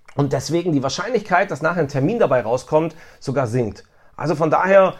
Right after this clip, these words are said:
es ist nicht schlimm, wenn in einem zwei-, dreiminütigen Akquise-Telefonat die Sprechzeit eures Kunden bei fünf Sekunden oder sogar weniger liegt. Weil dann ist es genau das, ja, hört sich interessant an, ja, können wir machen, Dienst-, ja, Dienstag, ja, sechzehn Uhr.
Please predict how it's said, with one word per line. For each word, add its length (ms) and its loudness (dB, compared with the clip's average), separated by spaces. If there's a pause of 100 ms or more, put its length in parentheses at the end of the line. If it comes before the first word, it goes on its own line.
es 140 -6
ist 160 -6
nicht 200 4
schlimm, 300 0
wenn 140 0
in 80 -2
einem 340 0
zwei-, 280 -2
dreiminütigen 960 -2
Akquise-Telefonat 1040 -2 (280)
die 80 -4
Sprechzeit 920 -2 (220)
eures 360 0
Kunden 520 0 (240)
bei 420 2 (340)
fünf 300 -2
Sekunden 500 0
oder 220 -6
sogar 340 2
weniger 340 2
liegt. 280 -8 (180)
Weil 160 -2
dann 140 2
ist 80 0
es 100 -4
genau 300 4
das, 240 0
ja, 180 4
hört 160 2
sich 100 -8
interessant 460 -4
an, 200 0 (200)
ja, 160 2
können 160 -2
wir 80 2
machen, 400 -4 (140)
Dienst-, 320 -4
ja, 160 0
Dienstag, 480 -2
ja, 280 2
sechzehn 360 -10
Uhr. 160 -14